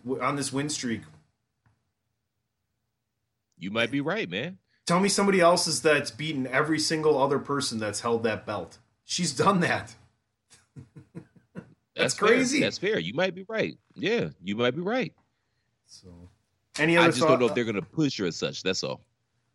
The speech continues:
Speaker 1: Well, let's talk about people that, or let's talk about someone that's probably the complete opposite, someone that's made more money for the U F C than almost anybody except for Ronda Rousey, and that's Conor McGregor,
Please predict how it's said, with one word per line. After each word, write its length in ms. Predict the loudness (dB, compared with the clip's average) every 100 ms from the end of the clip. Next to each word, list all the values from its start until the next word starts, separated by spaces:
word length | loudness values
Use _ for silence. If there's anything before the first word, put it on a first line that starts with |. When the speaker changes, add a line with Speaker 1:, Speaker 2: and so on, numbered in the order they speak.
| _
Speaker 1:
Well, 200 | 2 4 4
let's 240 | 2 0
talk 240 | 2 2
about 240 | 4 2 2
people 420 | 0 0 0 0
that, 320 | 0 0 0 -4 -12
or 120 | -4 0
let's 200 | 0 2
talk 140 | 2
about 180 | 4 2
someone 600 | 4 4 4 2 0 0
that's 200 | -2 -2
probably 540 | 0 0 0 0 0
the 220 | 2 0
complete 400 | -2 -6 -2 0
opposite, 600 | 0 0 0 -2 -2 -4
someone 320 | -4 0 2 0
that's 200 | -2 -2
made 280 | 0 0
more 300 | -2 2 4
money 280 | 4 2 2
for 160 | -2 -4
the 120 | -2
U 160 | 0 0
F 80 |
C 400 | 0 0 2 2
than 320 | -2 -4 -4 -2
almost 400 | -2 0 -2 -2
anybody 400 | -2 0 0 0
except 320 | -2 -2 -2
for 100 | -2
Ronda 280 | -2 -2 -2
Rousey, 520 | 0 0 -2 -6 -12 -18 _ _ _
and 120 | -4
that's 180 | -2 -2
Conor 280 | -2 -2 0
McGregor, 400 | -2 -2 -2